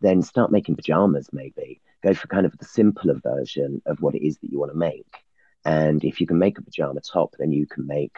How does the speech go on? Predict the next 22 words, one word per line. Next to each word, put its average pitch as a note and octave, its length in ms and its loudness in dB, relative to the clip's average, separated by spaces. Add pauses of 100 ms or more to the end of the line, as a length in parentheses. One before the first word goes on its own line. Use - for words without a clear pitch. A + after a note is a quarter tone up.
(100)
a C#2+ 100 -2
Hawaiian C#2+ 380 -6
shirt, D#2+ 360 0
a - 40 -6
camp - 300 -6
collar D#2 280 -2
shirt. D2+ 500 -2 (300)
You - 160 2
can D#2 240 2
make D#2 460 2
the - 60 -12
trousers E2 600 -2
without E2 320 -2
a - 40 -2
fly D2 340 -4
to - 140 -20
start - 420 -6
with, F2 300 0
and D2 120 -6
then D2+ 100 -4
you D#2+ 120 -2
can D2+ 260 -6